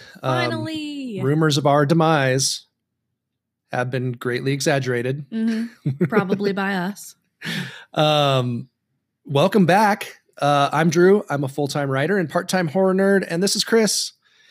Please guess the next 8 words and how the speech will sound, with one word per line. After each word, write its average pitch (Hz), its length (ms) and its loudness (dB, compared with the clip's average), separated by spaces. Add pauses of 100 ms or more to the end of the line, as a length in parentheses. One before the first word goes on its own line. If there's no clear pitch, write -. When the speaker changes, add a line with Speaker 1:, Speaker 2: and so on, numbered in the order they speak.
(160)
Speaker 1:
She's 160 760 0
my 190 140 -2
wife 247 400 0 (320)
and 160 400 -2
professional 185 520 -2
mental 175 280 -2
health 143 420 -6 (160)
therapist. 113 640 -8